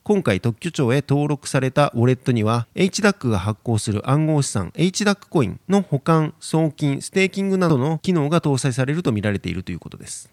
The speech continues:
さらに段階を経て、エイチダックが開発するダップスとの連動も実現する見込みということです。また、エイチダックが開発を行うウォレッ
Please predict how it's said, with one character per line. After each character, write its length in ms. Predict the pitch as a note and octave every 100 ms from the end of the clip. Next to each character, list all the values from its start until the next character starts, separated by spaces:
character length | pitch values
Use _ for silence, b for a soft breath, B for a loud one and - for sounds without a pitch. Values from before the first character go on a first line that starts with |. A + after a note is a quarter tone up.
| _ _
さ 160 | -
ら 120 | A3+
に 140 | D3 -
段 220 | B2 D#3 D#3+
階 120 | D#3
を 60 |
経 100 | C#3+
て、 260 | C#3+ C3 B2
エ 100 | C3
イ 60 | C#3+
チ 100 | -
ダ 100 | C#3
ッ 20 |
ク 160 | - C#3+
が 100 | D#3+
開 180 | A#2+
発 240 | G#2+ A2 -
す 80 | G#2+
る 160 | A#2 _
ダ 140 | G#2+
ッ 20 | G2+ -
プ 100 | B2
ス 100 | -
と 100 | C3
の 220 | D#3+ -
連 220 | B2+ B2+
動 160 | B2 C3
も 160 | F3+
実 280 | C3 A#2 C#3
現 160 | F3 E3
す 80 | G3
る 160 | A3+ -
見 100 | C3+
込 80 |
み 120 | A#2 A2+
と 80 | D#3
い 60 |
う 20 |
こ 100 | C#3
と 100 | -
で 100 | -
す。 280 | - - - _ _ -
ま 120 | F3+
た、 180 | G#3+ G3+
エ 60 | G#3+
イ 60 |
チ 100 | -
ダ 100 | C4
ッ 20 | A#3
ク 120 | G#3
が 120 | F#3
開 180 | - C#3
発 300 | C#3 B2 C#3
を 100 | B2+
行 120 | C3+
う 20 |
ウ 220 | C3+ B2
ォ 20 |
レ 80 |
ッ 60 | C3